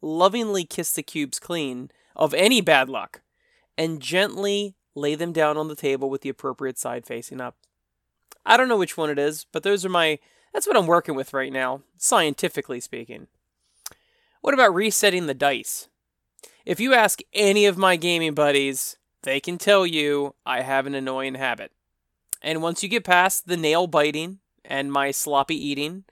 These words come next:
and lack of volume control and constant nagging to join the Church of Cthulhu, you'll hear them say that the next worst annoying habit I have is resetting my dice.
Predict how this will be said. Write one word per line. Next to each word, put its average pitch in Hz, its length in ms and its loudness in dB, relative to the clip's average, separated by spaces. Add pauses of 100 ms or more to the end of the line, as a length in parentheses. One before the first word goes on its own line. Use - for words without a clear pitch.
(420)
and 139 220 -6
lack 131 260 0
of 139 100 -4
volume 165 380 2
control 220 640 0 (400)
and 156 240 -4
constant 269 720 -2
nagging 175 840 2
to 156 120 -10
join 175 440 -2
the 156 60 -6
Church 156 340 -6
of 151 80 -10
Cthulhu, 127 600 -4 (320)
you'll 156 160 -2
hear 220 240 0
them 269 160 -4
say 147 580 2 (400)
that 156 380 2 (420)
the 170 240 0
next 185 500 2
worst 170 440 -2
annoying 160 360 -2
habit 147 280 0
I 135 100 0
have 135 300 2
is 135 180 -10
resetting 139 400 -4
my 127 120 -8
dice. - 360 -12